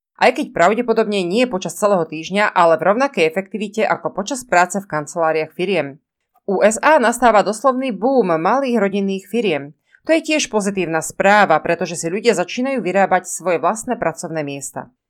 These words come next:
Obrovský skok v prijatí digitalizácie, napríklad nakupovanie cez e-shopy, videohovory cez internet, mobilné aplikácie, komunity na sociálnych sieťach,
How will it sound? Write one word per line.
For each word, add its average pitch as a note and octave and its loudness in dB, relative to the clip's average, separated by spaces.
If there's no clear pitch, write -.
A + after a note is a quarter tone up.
Obrovský B3 2
skok B3+ 0
v - -20
prijatí A3 2
digitalizácie, D#3+ -2
napríklad F#3 0
nakupovanie A#3+ 0
cez A#3 -6
e-shopy, G3+ -4
videohovory F#3+ 2
cez F3+ -8
internet, E3 -4
mobilné F3 2
aplikácie, D#3+ -4
komunity A#3 2
na E3 -2
sociálnych E3+ -4
sieťach, A3 -6